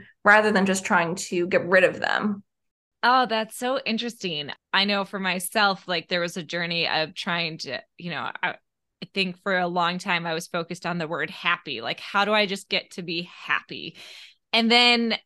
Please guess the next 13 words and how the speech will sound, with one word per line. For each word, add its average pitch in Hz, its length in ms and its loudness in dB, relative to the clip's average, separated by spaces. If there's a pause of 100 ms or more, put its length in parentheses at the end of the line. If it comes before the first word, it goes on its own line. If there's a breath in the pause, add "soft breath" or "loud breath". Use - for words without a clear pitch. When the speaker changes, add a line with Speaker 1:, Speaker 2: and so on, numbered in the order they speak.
(100)
Speaker 2:
after 196 320 -4
reading 202 320 -2
some 196 320 -4
books 170 400 -2
and, 170 360 -8
and 170 160 -4
doing 180 280 -2
some 180 160 -8
work, 170 180 -8
I 180 80 -4
was 175 140 -6
like, 180 180 -4
"Well, 202 300 0